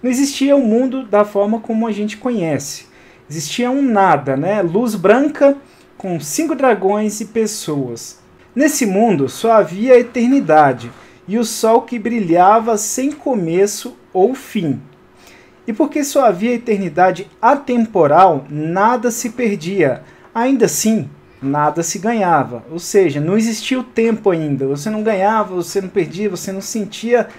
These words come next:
a continuidade, você não sabia onde era o início, você não sabia onde era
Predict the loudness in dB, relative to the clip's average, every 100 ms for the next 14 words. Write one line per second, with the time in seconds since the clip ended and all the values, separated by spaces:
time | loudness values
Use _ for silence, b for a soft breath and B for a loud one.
0 | B B B B B 2 2 2 -4 -2
1 | 0 0 -2 -4 -4 -2 4 6 6 2
2 | -6 -8 -8 -8 -8 -4 -4 -2 -2 -2
3 | -2 -2 -2 -2 -2 -2 -4 -6 -8 -8
4 | -10 -8 -8 -6 -6 -6 -6 -6 -4 -4
5 | -6